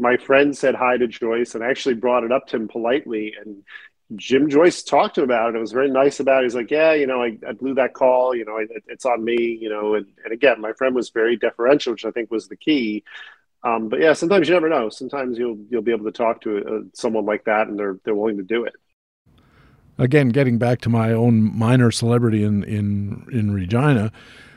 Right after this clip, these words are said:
Speaker 2: a lot of times people would come up and ask a question about a, a movie review or a band review or something that I'd done, and they were pretty nice about it and seemed like they were sincere about asking, not just trying to troll me. And,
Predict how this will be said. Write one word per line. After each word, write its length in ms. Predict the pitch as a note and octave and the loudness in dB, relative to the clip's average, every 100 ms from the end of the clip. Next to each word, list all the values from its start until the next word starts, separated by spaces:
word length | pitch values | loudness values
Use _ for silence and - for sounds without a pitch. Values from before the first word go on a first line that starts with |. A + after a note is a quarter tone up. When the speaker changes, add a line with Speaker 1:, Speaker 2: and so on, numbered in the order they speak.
| _ _ _ _ _ | _ _ _ _ _
Speaker 2:
a 40 | C#3+ | 2
lot 120 | G#3 | 4
of 80 | A#3+ | 4
times 240 | B2+ B2 | 4 2
people 240 | - C#3 B2 | 2 2 0
would 120 | A2+ | 0
come 160 | B2+ | 4
up 120 | C3 - | 4 4
and 100 | G2+ | 0
ask 260 | B2+ - | 0 -2
a 60 | G#2 | -4
question 420 | - B2+ - C3 | -4 -2 0 0
about 260 | G#2+ A#2+ A#2 | 2 2 2
a, 60 | |
a 260 | A2 E2 F#2+ | 2 -2 -2
movie 300 | G#2 B2+ B2+ | 4 6 8
review 380 | A#2+ A2 B2 B2+ | 8 6 6 6
or 140 | A#2 | 6
a 80 | F#2+ | 2
band 380 | F#2 G2+ A#2 A#2+ | 0 2 2 4
review 260 | A2+ A#2+ | 4 4
or 60 | A2+ | 2
something 300 | B2 A2+ A#2+ | 0 0 2
that 120 | A#2 | 2
I'd 160 | A2 A2 | 2 0
done, 240 | A2+ B2 | 2 4
and 300 | B2+ A2+ G#2 | 4 2 2
they 100 | C3 | 4
were 160 | B2+ A#2+ | 4 2
pretty 280 | - C3 G#2+ | 2 0 2
nice 280 | G#2+ B2 | 2 2
about 280 | E3+ C3+ E3+ | 4 4 6
it 140 | G3 - | 6 2
and 120 | A2 | -6
seemed 400 | - A2+ A#2 A2 | -4 -2 -2 0
like 200 | A2+ G#2+ | 0 0
they 120 | A2+ | 0
were 220 | A2 G#2+ - G2 - - | 0 -2 -6 -18 -20 -10
sincere 640 | - B2 F#2+ D3 F#3 A#2+ A2+ - - | -2 -2 0 4 6 4 0 -8 -4
about 220 | B2 A2 | -2 0
asking, 340 | A#2 C#3+ - A2+ | 2 2 2 0
not 160 | A2+ | 0
just 200 | - G#2+ | -2 -4
trying 260 | - A#2+ A2+ | 0 2 2
to 160 | G#2+ G2 | 0 -2
troll 340 | - B2 F#3+ | 0 2 4
me. 200 | E3+ G#2 | 4 2
And, 280 | A#2 A2 | 0 -2